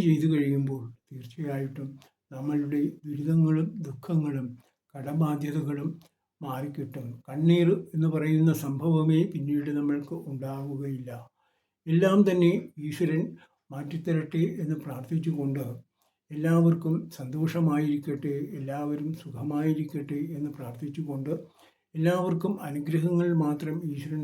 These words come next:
നൽകട്ടെ എന്ന് പ്രാർത്ഥിച്ചുകൊണ്ട് വൈക്കത്തപ്പൻ്റെ നാമധേയത്തിൽ എല്ലാവരെയും പ്രാർത്ഥിച്ചുകൊണ്ട് നിർത്തുന്നു. നന്ദി, നമസ്കാരം.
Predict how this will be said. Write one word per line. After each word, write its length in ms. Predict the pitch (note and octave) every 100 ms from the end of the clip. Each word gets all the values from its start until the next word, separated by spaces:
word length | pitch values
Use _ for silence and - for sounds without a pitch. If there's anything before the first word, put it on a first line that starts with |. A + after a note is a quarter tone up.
| C#3
നൽകട്ടെ 460 | B2+ C#3 C#3 C#3+ A2+ - _ _ _
എന്ന് 180 | C#3+ D3+ C3+
പ്രാർത്ഥിച്ചുകൊണ്ട് 680 | B2+ - C#3+ D3+ C#3 C#3 C#3+ D#3+ - _ _ -
വൈക്കത്തപ്പൻ്റെ 760 | C#3 C#3 E3 E3 D#3 D#3 D3 D#3+ - - _ _ C#3
നാമധേയത്തിൽ 680 | C3+ D3 C#3 D3 - D#3 D3 -
എല്ലാവരെയും 680 | C3 C3+ D3 D3 D3 C#3+ D#3+ - -
പ്രാർത്ഥിച്ചുകൊണ്ട് 720 | B2 A#2 D3 C#3+ C#3+ C#3+ C#3+ E3 - _ _ _
നിർത്തുന്നു. 480 | C#3+ C3+ - C3+ A#2+ A#2 _ _ _ _ C3+ D3 F3
നന്ദി, 300 | C#3 C#3 C#3+ D#3 - -
നമസ്കാരം. 600 | A#2+ A#2+ - B2+ B2 A#2+